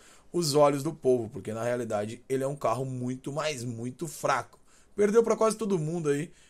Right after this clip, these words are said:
que nós fizemos os rachas speed test. Você pode acompanhar aí todas as derrotas do Kuruma aí, é, com, na playlist que eu vou deixar nos vídeos aí pra vocês poderem acompanhar. Então vamos saindo da zebra. Olha lá. Vixe, Maria, o cara do Bonizar e Roseta sumiu ali, parecendo uma bala, maluco. Olha lá.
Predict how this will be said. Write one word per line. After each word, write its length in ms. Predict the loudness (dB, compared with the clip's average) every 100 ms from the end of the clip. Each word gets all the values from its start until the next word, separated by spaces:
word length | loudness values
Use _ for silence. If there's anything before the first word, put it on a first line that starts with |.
| _
que 80 | -6
nós 180 | -4 -2
fizemos 340 | -2 -4 -4
os 80 | -2
rachas 320 | -2 -2 -4 -8
speed 320 | -10 -10 -10
test. 360 | -6 -4 -4 -4
Você 200 | -6 -6
pode 220 | -6 -8
acompanhar 480 | -8 -8 -4 -4 -4
aí 180 | -6 -10 -20 _ -6
todas 240 | -2 0
as 140 | -2
derrotas 480 | -2 -2 0 -2 -4
do 100 | -6
Kuruma 460 | -8 -8 -6 -6 -8
aí, 200 | -10 -12 -18 _ _
é, 500 | -8 -4 -2 -2 -4 -6
com, 140 | -8
na 160 | -8 -6
playlist 460 | -6 -6 -4 -4
que 60 | -4
eu 40 |
vou 80 | -6
deixar 500 | -6 -4 -2 -4 -8 _ _
nos 440 | -12 -8 -6 -4 -4
vídeos 360 | -6 -6 -6
aí 140 | -6 -6
pra 140 | -6
vocês 320 | -6 -6 -6
poderem 320 | -8 -8 -8 -8
acompanhar. 420 | -12 -8 -8 -8
Então 180 | -8 -6
vamos 200 | -2 -2
saindo 180 | -2
da 160 | 2 2
zebra. 500 | 2 0 2 0 -2 -10 _ _ _
Olha 100 | -2
lá. 240 | 0 -2 -6 _ -20 -10
Vixe, 540 | 2 4 4 2 0 -4
Maria, 380 | -6 -4 -4
o 20 | -4
cara 200 | -2 0
do 40 |
Bonizar 460 | 0 0 0 2 2
e 20 |
Roseta 560 | 2 2 2 0 2
sumiu 540 | 0 0 -2 -2 0 2
ali, 160 | 0
parecendo 400 | 0 0 0 0
uma 100 | -2
bala, 380 | 0 0 2 2
maluco. 420 | 0 -6 -8 -6
Olha 160 | 0 4
lá. 260 | 4 2